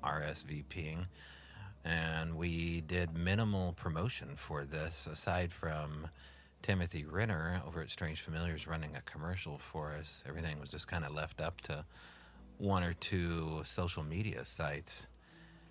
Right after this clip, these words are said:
But it was a standing room only event, and, uh, we had incredible guests,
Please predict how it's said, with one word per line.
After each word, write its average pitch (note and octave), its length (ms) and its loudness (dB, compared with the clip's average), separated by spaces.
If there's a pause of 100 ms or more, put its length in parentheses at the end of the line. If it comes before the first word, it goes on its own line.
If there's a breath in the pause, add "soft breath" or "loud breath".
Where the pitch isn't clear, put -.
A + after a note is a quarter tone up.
(140 loud breath)
But F#2+ 200 8
it G2+ 120 4
was F2+ 160 0
a F#2+ 80 4
standing G2 380 6
room F#2 260 4
only F#2 360 2
event, F#2 560 2 (280 loud breath)
and, D#2 760 -2
uh, D#2 200 0
we D#2+ 120 -2
had E2+ 100 0
incredible D#2+ 480 0
guests, F2 640 4